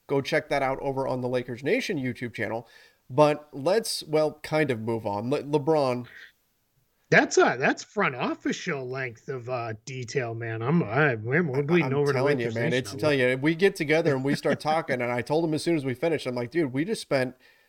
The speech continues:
Speaker 1: we just spent, like, forty minutes talking about these
Speaker 2: <laughs>
Speaker 1: two stories." He's like, "That's, that's what happens when we start <laughs> talking Lakers. You, you never know."
Speaker 2: That's it.
Speaker 1: Yes,
Speaker 2: And it's
Speaker 1: it
Speaker 2: big stuff,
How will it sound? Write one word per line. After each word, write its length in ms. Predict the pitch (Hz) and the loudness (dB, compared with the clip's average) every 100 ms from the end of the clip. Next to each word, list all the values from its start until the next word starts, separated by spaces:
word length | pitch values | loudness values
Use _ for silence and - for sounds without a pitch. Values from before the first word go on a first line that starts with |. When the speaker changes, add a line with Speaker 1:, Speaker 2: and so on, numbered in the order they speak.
| _ _ | _ _
Speaker 1:
we 120 | 185 | 0
just 140 | 285 | 0
spent, 240 | - 185 170 | 6 6 8
like, 180 | 151 143 | 4 4
forty 340 | 170 175 175 | 4 6 6
minutes 380 | 151 151 143 - | 4 4 4 2
talking 340 | 139 131 165 | 2 2 2
about 180 | 160 135 | 2 2
these 200 | 202 135 | 0 -4
Speaker 2:
<laughs> 80 | 170 | -2
Speaker 1:
two 140 | 165 | -2
stories." 400 | 147 147 147 135 | 0 0 2 0
He's 160 | 123 127 | -2 -4
like, 160 | 120 120 | -4 -2
"That's, 240 | 135 - | -2 -4
that's 260 | - 110 120 | -8 -8 -4
what 140 | 127 | -2
happens 420 | 151 208 165 135 | 0 0 -2 -2
when 80 | 135 | -4
we 80 | 127 | -6
start 300 | - 151 - | -2 -4 0
<laughs> 20 | |
talking 380 | 175 180 - 165 | 0 0 -2 -2
Lakers. 380 | 185 220 135 120 | -2 -4 -6 -6
You, 60 | 127 | -8
you 180 | 127 | -2
never 200 | 139 143 | 0 0
know." 360 | 147 180 143 123 - - - _ - | -2 0 -2 -2 -8 -20 -20 _ -12
Speaker 2:
That's 160 | 151 | -10
it. 100 | 160 _ _ _ _ - - | -10 _ _ _ _ -20 0
Speaker 1:
Yes, 320 | 202 180 - | 4 4 4
Speaker 2:
And 80 | 277 | 0
it's 160 | 294 | 2
Speaker 1:
it 60 | 170 | 4
Speaker 2:
big 180 | 233 220 | 4 4
stuff, 320 | - 127 - | -6 -14 -16